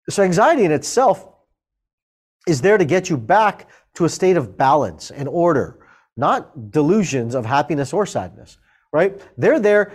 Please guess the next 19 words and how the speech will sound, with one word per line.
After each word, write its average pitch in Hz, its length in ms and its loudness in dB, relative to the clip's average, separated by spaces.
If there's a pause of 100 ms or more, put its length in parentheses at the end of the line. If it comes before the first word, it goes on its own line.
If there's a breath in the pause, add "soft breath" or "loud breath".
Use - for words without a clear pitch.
(160 loud breath)
to 180 160 -2
understand 156 560 -2
why 151 280 4
we 151 200 2
do 143 180 0
what 131 220 -2
we 123 100 -4
do. 110 140 -8
Because 170 300 -4
in 277 80 -2
the 302 60 0
past, 170 500 -2
at 131 100 -12
some 220 260 -4
level, 139 380 -2 (320 soft breath)
what 175 160 0
we've 175 180 2
had 151 400 2 (200 loud breath)
is 165 260 0